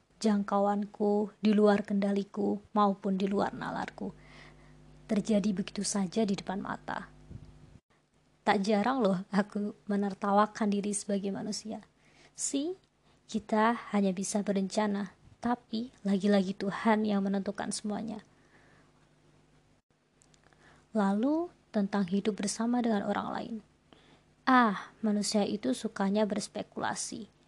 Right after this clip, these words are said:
Lebih suka menebak tanpa mengonfirmasi. Dangkal sekali. Hmm, seringnya sih begitu ya. Perspektif masing-masing hadir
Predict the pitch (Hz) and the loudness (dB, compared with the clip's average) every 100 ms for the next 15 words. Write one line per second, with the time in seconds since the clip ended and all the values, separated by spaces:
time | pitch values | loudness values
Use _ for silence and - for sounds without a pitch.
0 | _ - - - 208 196 190 220 208 202 | _ -20 -20 -6 -2 -2 -2 -2 0 2
1 | 190 180 196 - 202 196 202 202 202 208 | 2 2 0 0 -2 -2 -2 0 -2 -4
2 | - - - 190 - - 208 - _ _ | -6 -8 -8 -6 -6 -8 -14 -16 _ _
3 | _ _ _ _ _ - 196 196 196 - | _ _ _ _ _ -4 2 2 2 -4
4 | 190 185 - 190 - - - 214 - - | -4 -2 -4 -4 -6 -8 -10 -16 -18 -20
5 | _ _ _ _ _ _ - 269 262 226 | _ _ _ _ _ _ -6 -2 2 2
6 | 208 185 - _ _ _ - - - - | 0 -4 -10 _ _ _ -20 -20 -16 -4
7 | 202 196 190 220 - 254 196 - 214 - | -2 0 2 0 0 0 0 0 -4 0
8 | 190 190 226 - _ _ _ _ _ _ | 0 0 -4 -8 _ _ _ _ _ _
9 | _ _ _ _ _ _ _ _ _ _ | _ _ _ _ _ _ _ _ _ _
10 | _ _ _ 220 - 220 - 254 226 220 | _ _ _ -4 0 0 0 0 0 0
11 | 220 214 202 - 262 269 202 196 202 196 | 0 0 0 0 -2 0 2 2 4 2
12 | 196 | 0